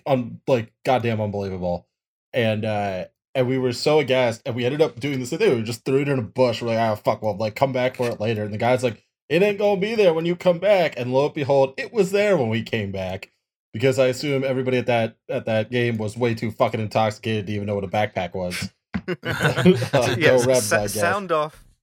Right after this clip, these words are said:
Speaker 3: sound off in the comments with your favorite way to, like, evade security.
Speaker 2: Yeah.
Speaker 1: Uh, my favorite part is that the metal detectors at the Wells Fargo Center aren't ever turned on.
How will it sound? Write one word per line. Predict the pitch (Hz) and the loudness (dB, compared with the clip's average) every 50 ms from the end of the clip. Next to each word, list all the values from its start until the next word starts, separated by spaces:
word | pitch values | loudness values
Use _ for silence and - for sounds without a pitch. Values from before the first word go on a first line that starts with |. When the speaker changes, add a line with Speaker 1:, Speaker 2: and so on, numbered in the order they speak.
| _ _ _ - | _ _ _ -12
Speaker 3:
sound | 156 - - 165 156 160 170 165 | -10 -4 0 0 0 0 0 -2
off | 156 151 - - | -4 -4 -4 -8
in | 139 | -16
the | 123 | -14
comments | - - 143 127 120 110 104 92 - | -8 -4 -4 -4 -4 -4 -10 -12 -12
with | 107 101 - | -16 -14 -10
your | 104 107 117 117 | -4 -4 -4 -4
favorite | - - 120 113 107 113 101 92 | -2 -4 -4 -4 -2 -4 -6 -4
way | 101 104 98 95 | -2 -2 -2 -2
to, | - - 101 90 | -6 -8 -10 -10
like, | 90 90 90 - - | -8 -10 -10 -10 -8
evade | 107 101 101 101 90 101 95 98 101 101 101 92 - | -8 -8 -8 -8 -6 -6 -6 -6 -6 -10 -12 -12 -12
security. | - - 101 - - 98 95 95 87 85 - - 80 73 71 _ _ _ _ _ | -14 -14 -14 -10 -8 -8 -6 -6 -8 -10 -12 -16 -20 -20 _ _ _ _ _ _
Speaker 2:
Yeah. | - - 135 | -8 -4 -2
Speaker 1:
Uh, | 117 110 98 - - - 160 - - 160 - | -2 -2 -2 -4 -6 -10 -10 -8 -10 -8 -2
my | 135 135 143 139 | 2 2 2 2
favorite | - 147 143 131 127 127 | 2 -4 -4 -4 -4 -2
part | - 120 120 117 117 | -2 -2 -2 -2 -4
is | 107 113 | -6 -8
that | 107 - | -8 -8
the | 110 | -6
metal | 101 101 107 104 107 98 | -6 -4 -2 2 4 4
detectors | - - 180 - 110 107 - - 113 104 - | 4 4 2 -2 -2 -4 -4 -6 -10 -10 -8
at | 107 104 | -10 -10
the | - 101 | -8 -6
Wells | 101 104 104 101 - | -4 -4 -4 -4 -2
Fargo | - 101 101 101 101 98 | -4 -2 -2 -2 -4 -6
Center | 95 - 110 101 98 101 - | -4 -2 -2 -2 -2 -4 -4
aren't | 113 107 107 - - | -4 -6 -6 -6 -6
ever | - 110 98 104 101 | -6 -4 -4 -4 -4
turned | 92 - 107 101 90 | -6 -6 -8 -6 -4
on. | 90 87 87 87 87 | -4 -4 -4 -6 -8